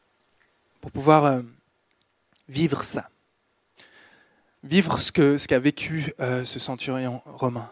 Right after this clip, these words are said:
Merci beaucoup, Marjo. C'est-à-dire que, euh, la croix vient être là, affichée devant nous.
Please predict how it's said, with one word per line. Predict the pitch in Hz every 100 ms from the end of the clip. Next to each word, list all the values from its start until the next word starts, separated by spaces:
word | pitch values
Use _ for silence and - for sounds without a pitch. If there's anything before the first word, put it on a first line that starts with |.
| _
Merci | 131 127 139
beaucoup, | 131 -
Marjo. | 123 123 - _ _ _ _ - _ _ _ _ _ _ _ _ _ - _ _
C'est-à-dire | - 135 147 170
que, | 165 151 - - - _ -
euh, | 131 131 127 123 _ _ _ _ _ _ _ _ _ _ _ _ - - _ _ _ - -
la | 139 151
croix | - - 180 196 190 _ _
vient | 139 139 175 170
être | 160 - -
là, | 151 147 139 -
affichée | 156 147 - 160 - 160 143
devant | 139 143 151
nous. | 143 120